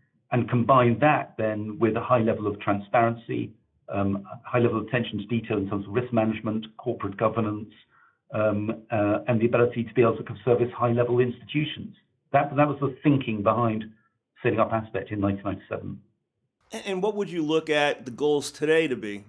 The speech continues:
Speaker 2: Of the, uh, you look, you look forward the next five years, how is, how has that changed? Are there, are there new,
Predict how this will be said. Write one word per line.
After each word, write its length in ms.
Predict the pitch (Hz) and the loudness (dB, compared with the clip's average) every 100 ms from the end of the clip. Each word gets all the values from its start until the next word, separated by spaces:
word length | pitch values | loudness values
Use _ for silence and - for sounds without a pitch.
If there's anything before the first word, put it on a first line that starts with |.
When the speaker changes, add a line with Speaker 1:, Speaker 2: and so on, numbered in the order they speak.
| 123 _ | -20 _
Speaker 2:
Of 140 | 120 113 | -10 -8
the, 180 | 127 123 | -6 -6
uh, 120 | 117 | -6
you 320 | 120 127 123 | -8 -6 -2
look, 260 | 131 127 _ - | -2 -4 _ -10
you 100 | 123 | -6
look 220 | 123 123 | -6 -4
forward 320 | 131 123 123 | -2 0 0
the 60 | 120 | -4
next 240 | 120 120 | -6 -6
five 280 | - 120 113 | -4 -2 -2
years, 300 | 117 113 104 110 _ _ _ | -4 -6 -8 -14 _ _ _
how 280 | 139 139 127 | -2 0 0
is, 260 | 120 - 120 | -4 -10 -4
how 180 | 139 131 | -2 -2
has 100 | 123 | -2
that 180 | 117 - | -4 -4
changed? 600 | 156 156 143 139 - 131 | -2 -2 -2 -4 -6 -4
Are 200 | 120 117 | -2 -2
there, 320 | 117 113 107 _ 110 | -2 -4 -6 _ -8
are 80 | |
there 160 | 117 113 | -6 -4
new, 400 | 123 135 135 | -2 0 0